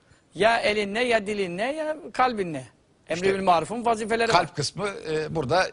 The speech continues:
Speaker 2: e, devreye girer. Genellikle en
Speaker 1: Evet.
Speaker 2: düşüğü tercih edilir ya. Uygulama öyle.
Speaker 1: Evet.
Speaker 2: E, devamında da şöyle bir değerlendirme yapmış hocamız. Eğer ayıp ve günahı gizleyerek işleyen bir mümin,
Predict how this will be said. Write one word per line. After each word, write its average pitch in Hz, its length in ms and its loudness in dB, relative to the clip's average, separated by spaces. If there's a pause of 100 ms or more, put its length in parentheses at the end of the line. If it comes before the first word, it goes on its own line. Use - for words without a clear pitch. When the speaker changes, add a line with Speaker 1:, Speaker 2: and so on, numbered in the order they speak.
(140)
Speaker 2:
e, 151 180 -4
devreye 151 360 4
girer. 165 240 4
Genellikle 135 540 0
en 185 140 2
Speaker 1:
Evet. 170 120 2
Speaker 2:
düşüğü 127 320 -6
tercih 120 340 0
edilir 185 320 0
ya. 113 160 2 (120)
Uygulama 123 480 0
öyle. 117 200 0 (440)
Speaker 1:
Evet. 175 260 2 (280)
Speaker 2:
E, 123 60 6 (280)
devamında 220 540 4
da 226 80 2
şöyle 196 320 0
bir 139 120 -4
değerlendirme 117 500 -2
yapmış 107 300 -6
hocamız. 117 460 -6
Eğer 214 320 4
ayıp 196 320 -2
ve 190 40 -6
günahı 180 300 0
gizleyerek 180 540 -2
işleyen 180 380 -2
bir 175 100 0
mümin, 147 440 -6